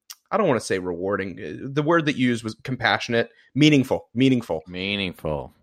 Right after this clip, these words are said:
Speaker 1: Yeah, it, don't worry. I was reaching for the word there, eventually found it. Um, it, it seems less meaningful because I'm ha-, uh, it's more, I don't wanna say required, but it feels required that you have to do it on that one day.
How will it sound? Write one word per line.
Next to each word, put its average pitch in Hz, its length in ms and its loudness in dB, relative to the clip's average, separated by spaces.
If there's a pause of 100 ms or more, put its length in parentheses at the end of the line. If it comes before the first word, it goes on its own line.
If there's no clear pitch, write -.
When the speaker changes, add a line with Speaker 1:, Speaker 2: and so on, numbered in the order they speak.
(100)
Speaker 1:
Yeah, 202 220 6
it, 135 420 -4 (200)
don't 117 200 2
worry. 117 240 6
I 98 40 4
was 110 200 2
reaching 170 320 2
for 196 100 4
the 190 100 8
word 175 200 8
there, 165 120 8
eventually 165 300 4
found 151 300 6
it. 127 140 4 (460)
Um, 165 440 4 (560)
it, 165 160 -10
it 175 480 -6
seems 220 260 -4
less 208 160 -2
meaningful 202 640 -2
because 147 260 0
I'm 143 120 0
ha-, 147 260 0
uh, 135 180 2
it's - 360 -8
more, 143 760 4
I 120 80 0
don't 113 120 -2
wanna 104 120 -6
say 107 140 -4
required, 104 460 2
but 123 100 -2
it - 80 -6
feels 165 180 2
required 160 540 2
that 127 100 -4
you 87 80 -6
have 113 220 -2
to - 80 -10
do 110 160 -4
it 104 80 -2
on 82 140 -2
that 80 160 -8
one 73 200 -10
day. - 240 -12